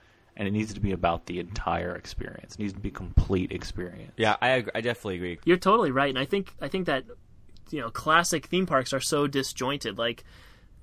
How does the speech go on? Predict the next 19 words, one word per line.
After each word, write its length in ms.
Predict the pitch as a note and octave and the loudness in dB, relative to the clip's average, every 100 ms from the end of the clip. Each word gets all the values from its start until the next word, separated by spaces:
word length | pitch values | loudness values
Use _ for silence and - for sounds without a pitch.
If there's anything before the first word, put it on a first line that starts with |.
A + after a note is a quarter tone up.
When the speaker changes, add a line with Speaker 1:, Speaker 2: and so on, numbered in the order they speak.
| C#3+ | 0
Speaker 3:
there's 240 | C#3+ - | 2 4
someone 240 | E3 D#3 | 4 2
trying 180 | D3 D#3+ | 4 2
to 60 | C#3+ | 4
get 140 | D3 | 0
you 100 | C#3 | 0
to, 80 | C3+ | -2
like, 200 | B2+ B2 | -2 -4
throw 360 | - - D3 C#3+ | -6 2 4 4
a 80 | C3 | 2
ball 340 | B2+ C3 C3+ | 2 4 2
to 100 | - | 0
knock 260 | C3+ B2+ D3 | 2 2 0
over 180 | C#3 | -4
some 180 | C#3 C3 | -4 -4
pins 480 | B2+ C#3 C#3+ C#3 B2+ | -4 -2 -2 -2 -6
to 120 | - | -6
win, 380 | B2 B2+ C3 B2+ | -4 -2 -2 -2
like, 320 | A#2+ A#2 A2+ | -4 -4 -8